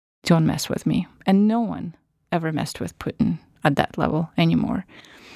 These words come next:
That was number two, business people. The third category was political opposition,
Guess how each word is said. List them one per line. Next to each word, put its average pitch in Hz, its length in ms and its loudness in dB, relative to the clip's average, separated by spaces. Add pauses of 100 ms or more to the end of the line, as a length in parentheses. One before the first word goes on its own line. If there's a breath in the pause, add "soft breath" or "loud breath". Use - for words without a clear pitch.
(640 loud breath)
That 190 160 2
was 226 120 0
number 208 220 0
two, 151 320 -6
business 170 360 -2
people. 160 420 -2 (240)
The 170 100 2
third 185 260 0
category 160 540 0
was 165 400 -2
political 190 400 -2
opposition, 180 680 -2